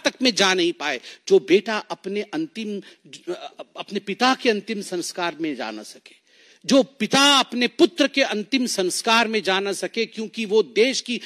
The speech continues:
सेवा कर रहे हैं, एक बेसमेंट में बंद होके काम कर रहे हैं, उस पिता से, उस बेटे से आप पूछ रहे हैं कि तुम्हारी जात क्या है,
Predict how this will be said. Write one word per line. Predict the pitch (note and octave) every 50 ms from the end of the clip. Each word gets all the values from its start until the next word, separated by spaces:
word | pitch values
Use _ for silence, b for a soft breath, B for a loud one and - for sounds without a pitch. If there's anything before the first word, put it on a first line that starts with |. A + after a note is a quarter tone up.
| B B
सेवा | - - - - - B3 C4 C#4 D4 C4 -
कर | - F#3+ E3
रहे | E3+ F3+ F#3 F3 G#3 A3
हैं, | G#3+ G#3+ A3+
एक | A3 A3 F3+ E3 C3+
बेसमेंट | F#3 F#3 F#3 - - B3+ C4 B3 -
में | A3+ C#4 C4 B B B B -
बंद | C3 A3+ A#3+ D#4 F4 E4+
होके | C4 G3+ C#4 C4+ - B3 G#3+
काम | - - G3+ G#3 A3
कर | G3+ - G3+ F3+
रहे | F3+ F#3 F#3 F#3+
हैं, | A3 B3+ B3+ B B B B -
उस | E4+ E4+ - - G#3
पिता | - - G#3 - A#3+ A#3 A#3+
से, | A#3 - - A3 E3 - B B B B
उस | D4+ E4 A3 -
बेटे | G3 C#3+ A#2+ F#3 G3+ F#3+ G3 C4+ C4 A#3
से | - C4+
आप | B3+ A3 A3+ A3+ - _ -
पूछ | A3 A#3 A3+ - G#3+
रहे | A#3 G#3+ A#3 A#3
हैं | A3 A3
कि | - B3
तुम्हारी | F#3+ A#3 A3 G#3 G#3+ A#3 A3+ D#3+ B2 -
जात | - C#3 C3+ F3 G#3+ - C4
क्या | - - D#4 E4
है, | D#4+ E4 E4+ D#4 B3